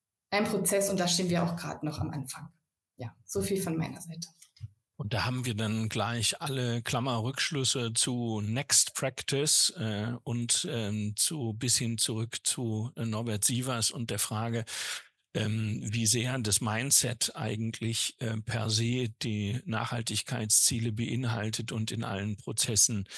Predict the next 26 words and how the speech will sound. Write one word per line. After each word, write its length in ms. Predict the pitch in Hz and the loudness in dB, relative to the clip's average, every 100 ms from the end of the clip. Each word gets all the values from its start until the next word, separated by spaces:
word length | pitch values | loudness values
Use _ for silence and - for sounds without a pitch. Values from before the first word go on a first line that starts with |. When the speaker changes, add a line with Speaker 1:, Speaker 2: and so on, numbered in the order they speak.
| - - - - | -10 -10 -10 -6
Speaker 2:
äh, 120 | 117 | -2
tatsächlich 560 | 123 - 113 101 117 - | 0 2 0 0 -2 0
von 160 | 120 | 0
vornherein 600 | - 117 110 101 104 104 | 0 0 0 0 0 0
mitdenkt 580 | 107 120 117 120 117 - | -2 -2 -2 0 -2 -6
und 280 | - 110 110 - | -2 -4 -4 -4
nicht 400 | 104 107 - 110 | -2 0 0 -2
nach 160 | 95 | -2
hinten 300 | 120 113 - | -2 -2 -2
schiebt, 520 | - 120 110 113 - | 0 2 0 -2 -4
weil 140 | 98 104 | -2 0
man 160 | 104 | 0
denkt, 240 | 104 101 - | 0 -2 -2
"Na 80 | 101 | 0
ja, 240 | 90 101 | 0 -2
das 200 | 87 - | 0 0
ist 20 | |
eigentlich 320 | 98 104 92 - | 0 -2 -2 -2
erst 220 | 98 - | -2 -2
unsere 340 | 98 98 95 | -2 -2 -2
zweite 460 | - 101 92 - - | -2 0 -4 -4 -6
oder 240 | 95 90 | -6 -4
dritte 340 | 98 104 - - | -4 -4 -4 -4
Aufgabe", 580 | 95 - 95 98 98 | -4 -2 -2 -2 -4
obwohl 360 | 104 98 101 92 | -4 -4 -2 0
es 160 | 85 | 0